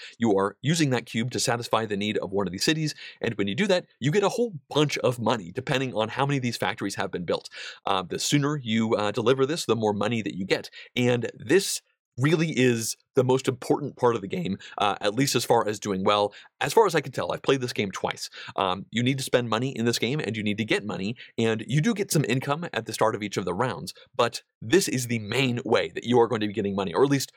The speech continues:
one of the two main ways, and, um, having money is very important.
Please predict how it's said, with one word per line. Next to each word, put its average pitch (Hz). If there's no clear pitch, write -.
one 143
of 101
the 101
two -
main 92
ways, 92
and, 120
um, 101
having 151
money 113
is 104
very 101
important. -